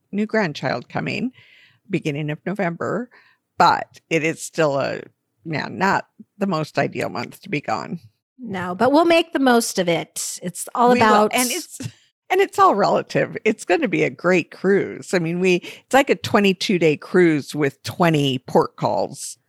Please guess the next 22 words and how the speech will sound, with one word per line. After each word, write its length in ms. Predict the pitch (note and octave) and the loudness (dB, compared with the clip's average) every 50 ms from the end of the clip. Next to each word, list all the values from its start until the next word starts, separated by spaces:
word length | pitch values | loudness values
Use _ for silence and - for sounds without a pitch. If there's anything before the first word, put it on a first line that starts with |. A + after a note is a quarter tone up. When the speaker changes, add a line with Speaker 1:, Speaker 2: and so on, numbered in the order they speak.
| _ - | _ -2
Speaker 1:
I 60 | D#3+ | 0
mean, 320 | D#3+ D#3 D3+ D3 D#3 - _ _ _ _ _ - | 0 0 -2 -4 -6 -10 _ _ _ _ _ -4
that's 280 | A3+ F4 D#4 B3+ - | 2 2 2 2 0
a 40 | - | -8
pretty 300 | - - - F3 D3+ C#3 | -10 -6 -4 -4 -2 -4
incredible 540 | C#3 - - - - C#3+ - - - - - | -6 -8 -10 -6 -4 -4 -4 -4 -6 -8 -10
cruise. 720 | - - - - D#3+ D3+ - - - - - - - - _ _ _ _ _ _ _ - - | -10 -8 -4 -2 -2 -2 -4 -6 -10 -12 -14 -14 -16 -16 _ _ _ _ _ _ _ -6 -2
Speaker 2:
I, 220 | - A3+ A#3 A3+ A3 | 2 2 4 2 2
I 160 | - - A3 | 0 0 -2
would 160 | G#3 G#3 G3 | 0 0 0
have 240 | G3 G#3 F#3 F#3 - | 0 0 -2 -2 -2
to 120 | - G3 F#3 | -2 -2 0
agree, 400 | F3 F3 F3 - D3+ D3 D3+ D3+ | 0 0 -2 -2 -4 -4 -4 -4
but 220 | E3+ - F#3 G3 G#3 | -2 -2 -2 0 0
it's 160 | G#3 - - | 0 0 0
not 200 | A3+ G#3+ G3+ - | 0 0 0 2
like 500 | G3+ G3+ F3+ F3+ G3 - - - - - - - _ _ _ _ _ _ _ _ _ - | 2 2 2 2 0 -2 -6 -16 -16 -16 -16 -20 _ _ _ _ _ _ _ _ _ -4
we're 100 | G3 F#3 | -4 0
gonna 240 | F#3+ G3 F#3+ F#3 | 2 2 2 2
get 220 | F3+ F#3 F3 E3+ - | 2 0 -2 -2 -2
to 160 | - - G3 | -2 -2 0
watch 720 | F3+ F3 E3+ E3 E3+ F3 - - - - - - - - | 2 2 2 2 2 0 -2 -4 -4 -2 -2 -2 -4 -6